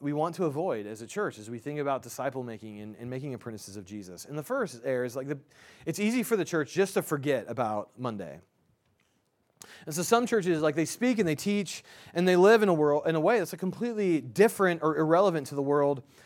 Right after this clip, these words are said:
around them. And if you walk into a church, it's like, "Are those people normal? Like, do they, are, these feel like people from another planet?" Like, it's, it's not,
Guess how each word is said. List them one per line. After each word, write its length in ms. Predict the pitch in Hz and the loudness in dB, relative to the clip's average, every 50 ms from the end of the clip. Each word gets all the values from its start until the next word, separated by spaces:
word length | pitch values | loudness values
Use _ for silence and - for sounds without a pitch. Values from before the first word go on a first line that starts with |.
| - - - - | -20 -18 -8 -2
around 360 | 143 160 180 220 269 269 220 | 4 6 6 6 6 6 4
them. 120 | 170 147 139 | 2 0 0
And 160 | 143 151 165 | -2 -4 -4
if 120 | 160 - | -4 -2
you 100 | 175 185 | 0 4
walk 220 | 180 185 202 202 233 | 4 4 4 4 0
into 200 | 185 139 190 165 | 0 2 2 0
a 60 | 139 | 0
church, 320 | - - 269 240 185 - | 0 0 0 0 0 -2
it's 80 | 147 139 | -4 -8
like, 200 | 143 131 123 131 | -8 -8 -6 -6
"Are 100 | 151 160 | -4 -2
those 160 | 170 214 202 | -2 -2 -4
people 220 | - 254 240 214 | -6 -6 -6 -4
normal? 340 | 151 135 139 165 190 214 220 | -4 -4 -4 -4 -2 -2 -4
Like, 160 | 202 160 131 | -4 -4 -6
do 80 | - 143 | -6 -4
they, 120 | 160 185 | -4 -4
are, 360 | 190 - - _ - - 131 120 113 - | -4 -6 -8 _ -18 -16 -16 -16 -16 -10
these 200 | 143 165 170 - | -10 -8 -8 -4
feel 120 | - 233 | -2 2
like 200 | 214 170 143 - | 2 2 0 0
people 180 | - 185 190 175 | -4 -4 -4 -4
from 140 | 139 160 151 | -4 -4 -4
another 220 | 147 160 156 139 | -2 -2 -4 -4
planet?" 440 | - - - 220 226 156 113 98 104 | -6 -6 -8 -6 -6 -6 -8 -8 -6
Like, 140 | 123 151 160 | -4 -2 -2
it's, 160 | 156 160 - | -2 -4 -6
it's 180 | - - - 180 | -10 -10 -6 -6
not, 180 | 196 180 - | -6 -6 -6